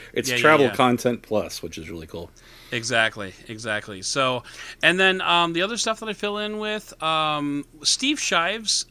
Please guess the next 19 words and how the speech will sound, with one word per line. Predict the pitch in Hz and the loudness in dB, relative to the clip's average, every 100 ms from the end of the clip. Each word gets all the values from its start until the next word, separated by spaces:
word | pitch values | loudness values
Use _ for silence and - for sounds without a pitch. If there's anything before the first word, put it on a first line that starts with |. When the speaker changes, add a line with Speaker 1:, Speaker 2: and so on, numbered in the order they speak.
| - | 2
Speaker 2:
I, | 175 233 196 | 2 4 2
I | 190 | 2
know | 226 254 | 2 2
I've | - | 0
sent | 190 165 | 0 -2
a | 127 | -4
few | 151 147 | -4 -4
of | 123 | -4
his | 120 117 | -8 -8
videos | 120 120 113 - | -8 -8 -8 -10
to | 113 | -10
you. | 110 117 110 - - - - | -8 -6 -6 -10 -16 -20 -12
He, | - 208 247 254 202 - | 0 2 2 0 -6 -2
um, | 151 147 143 135 | 2 2 2 0
is | 143 143 135 | -2 -2 0
a | 117 | 0
Star | - 143 | 2 2
Trek | 139 120 95 - - _ _ 131 | 2 -2 -4 -6 -20 _ _ -4
guy, | 117 92 76 71 | -2 -2 -4 -14